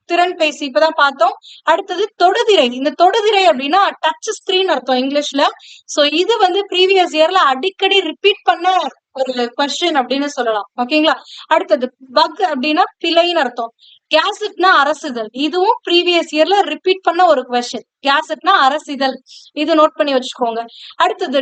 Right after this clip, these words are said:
டிஸ்பேட்ச் அப்படின்னா அனுப்புகை அப்படின்னு அர்த்தம். சப்சிடி அப்படின்னா நல்கை, இது நிறைய பேருக்கு தெரியாது இந்த சப்சிடி, ஏன்னா டிஸ்பேட்ச் கூட அனுப்புகை அப்படிங்கிறது நிறைய பேருக்கு தெரியும், but ஆனா இந்த சப்சிடி தெரியாது. சப்சிடி தெரிஞ்சுக்கோங்க. சப்சிடி அப்படின்னா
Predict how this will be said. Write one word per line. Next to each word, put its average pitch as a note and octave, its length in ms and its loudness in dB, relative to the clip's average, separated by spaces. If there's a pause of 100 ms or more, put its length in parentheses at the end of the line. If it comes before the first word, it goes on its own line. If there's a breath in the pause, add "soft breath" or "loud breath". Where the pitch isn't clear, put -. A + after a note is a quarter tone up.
(120)
டிஸ்பேட்ச் G#4 500 -2
அப்படின்னா D4 320 0 (140)
அனுப்புகை E4 500 -4 (300)
அப்படின்னு D4 320 0
அர்த்தம். E4 280 0 (400 soft breath)
சப்சிடி G#4 480 2 (120)
அப்படின்னா D#4 280 0 (140)
நல்கை, C4+ 400 0
இது D#4+ 180 -4
நிறைய F4 300 -2
பேருக்கு F4 320 -8
தெரியாது C#4 320 2
இந்த B3 180 -2
சப்சிடி, C4 380 -4 (300 loud breath)
ஏன்னா E4+ 200 2
டிஸ்பேட்ச் F#4+ 440 -2
கூட F#4 180 4
அனுப்புகை E4 420 -4
அப்படிங்கிறது D4 460 -2
நிறைய C#4+ 240 0
பேருக்கு D4 260 0
தெரியும், D4 260 -4 (340 loud breath)
but C#4 180 0
ஆனா D4+ 180 -2
இந்த F4 160 -10
சப்சிடி G4 340 0 (140)
தெரியாது. C#4 320 0 (140)
சப்சிடி F4 320 -2 (100)
தெரிஞ்சுக்கோங்க. C#4+ 500 0 (140)
சப்சிடி E4+ 420 -6
அப்படின்னா C4 300 -2